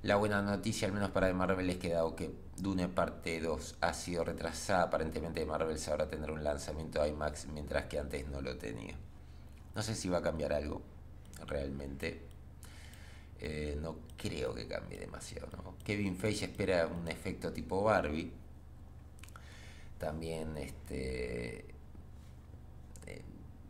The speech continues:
está esperando de que por la duración más corta pueda atraer a más, a más, eh, niñas, supongo, y mujeres y todo.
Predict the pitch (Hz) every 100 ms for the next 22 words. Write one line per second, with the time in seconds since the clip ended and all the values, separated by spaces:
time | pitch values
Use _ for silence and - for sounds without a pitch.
0 | - - - 80 - 82 85 82 80 82
1 | 78 71 71 69 - 69 - - - 80
2 | 76 76 73 73 76 - 98 95 85 90
3 | - - - - - - - - 85 -
4 | - 87 78 - 80 73 - 78 73 -
5 | 73 71 69 67 65 64 65 - - 62
6 | 65 64 58 - - - 50 50 50 82
7 | 87 80 69 64 - - - 73 67 60
8 | 58 - - - - - 82 76 67 60
9 | - - 85 64 62 69